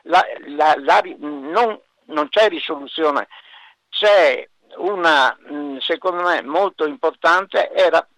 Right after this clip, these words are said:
mm, confrontarsi con le, mm, dialettiche di altri, preferibilmente quelli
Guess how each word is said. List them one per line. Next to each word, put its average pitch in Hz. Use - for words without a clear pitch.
mm, 156
confrontarsi 180
con 160
le, 160
mm, 147
dialettiche 160
di 147
altri, 127
preferibilmente 156
quelli 151